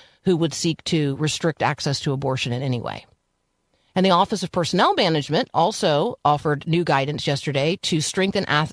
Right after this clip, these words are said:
access to these, um, abortifacients for federal workers, retirees, family members, on and on and on. That's a lot of people. The federal government is the single largest employer in the country. Two out of every ten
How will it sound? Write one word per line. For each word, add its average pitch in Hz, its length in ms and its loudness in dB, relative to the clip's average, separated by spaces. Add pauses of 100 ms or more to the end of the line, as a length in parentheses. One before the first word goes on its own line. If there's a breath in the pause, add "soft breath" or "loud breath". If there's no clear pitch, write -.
(120)
access 151 500 0
to - 160 -2
these, 143 380 -2 (560 soft breath)
um, 139 420 2 (560)
abortifacients 156 960 -2 (480)
for 185 100 -2
federal 165 400 2
workers, 160 540 -2
retirees, 156 840 0
family 156 320 2
members, 151 480 -2 (140)
on 151 120 2
and 147 140 2
on 139 80 -2
and 135 120 0
on. 120 120 0
That's 208 220 0
a - 20 2
lot 147 260 4
of 139 60 -4
people. 214 460 -2 (200 soft breath)
The 165 80 -4
federal 220 280 4
government 160 420 0
is 165 160 0
the 160 80 -4
single 175 300 0
largest 147 360 0
employer 156 380 0
in 139 80 -2
the 139 60 -2
country. 131 480 -4 (440)
Two 247 220 2
out 220 100 6
of 165 140 0
every 175 300 0
ten 156 420 0